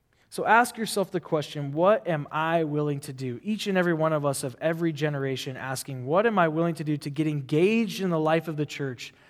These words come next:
that the waterfall would keep flowing?" We all have a role to play. I, for one, am excited to jump in the canoe, jump in with Jesus,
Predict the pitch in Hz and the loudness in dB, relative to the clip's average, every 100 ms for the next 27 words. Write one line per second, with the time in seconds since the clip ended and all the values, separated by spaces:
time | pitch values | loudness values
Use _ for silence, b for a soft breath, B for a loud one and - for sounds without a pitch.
0 | b - 139 135 127 160 170 156 - 127 | b -6 -4 -4 -4 -2 0 -2 -4 -4
1 | 113 110 b b - 143 - - 170 139 | -4 -10 b b -6 -4 -4 -4 -4 -4
2 | - - b b b _ _ 131 139 123 | -10 -20 b b b _ _ -4 -2 -2
3 | 107 107 - _ _ _ _ _ _ _ | -6 -14 -20 _ _ _ _ _ _ _
4 | _ b b 156 160 165 165 156 147 131 | _ b b -2 2 4 4 2 -2 -4
5 | 127 - - 113 113 _ _ _ _ _ | -4 -8 -12 -12 -12 _ _ _ _ _
6 | _ _ _ _ _ _ _ - 170 185 | _ _ _ _ _ _ _ 2 4 4
7 | 180 160 156 151 143 131 120 - 156 151 | 2 2 2 0 -4 -6 -6 -4 0 2
8 | 156 147 b b b - 131 113 143 165 | 0 -2 b b b -10 -8 -2 0 2
9 | 175 170 170 165 135 104 - _ _ _ | 2 0 0 -2 -2 -10 -18 _ _ _
10 | _ _ _ _ _ - 123 147 190 202 | _ _ _ _ _ -16 -2 4 6 8
11 | 208 196 147 131 123 120 - | 6 4 0 -4 -4 -8 -10